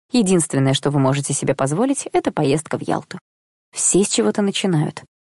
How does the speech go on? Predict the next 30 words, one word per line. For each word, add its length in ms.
Зато 280
теперь 260
вы 100
знаете, 400
к 60
чему 280
вам 180
надо 180
стремиться, 580
и 60
что 140
когда-нибудь 560
Pine 300
Valley 320
Club 400
пришлёт 440
вам 160
письмо, 560
умоляя 500
стать 300
его 140
членом. 480
Каждый 380
ваш 160
шаг — 300
это 120
маленькая 520
ступенька 500
на 120
пути 340